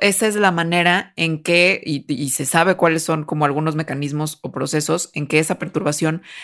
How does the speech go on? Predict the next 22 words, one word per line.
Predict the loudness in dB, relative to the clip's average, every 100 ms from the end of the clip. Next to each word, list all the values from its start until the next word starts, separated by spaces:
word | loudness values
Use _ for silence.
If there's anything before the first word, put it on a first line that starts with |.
| -6
afecta | -2 0 2 2 2 0 0 _
de | 0
manera | 2 4 4 4
directa | 6 4 2 0 0 -2 -18 -20 -10 2
a | 6
las | 6 4 2 -4 _ _ _ _ -2
poblaciones | 6 6 6 4 4 4 4 0 -2
de | 2 2
reservorios | 2 2 0 4 4 4 2 0
animal-, | -2 2 2 0
o | -2
sea, | -2
de | -2
reservorios | -2 0 2 2
que | 0
tienen, | -2 -2 -2 -4 -8
que | -8 -4
tienen | -2 -2 -2 -2 -6 -10 _ -14
bichos | -2 0 2 0 -2
con | -4 -4 -2
potencial | -4 -4 -2 0 0
zoonótico | -2 0 -2 -2 -2 -2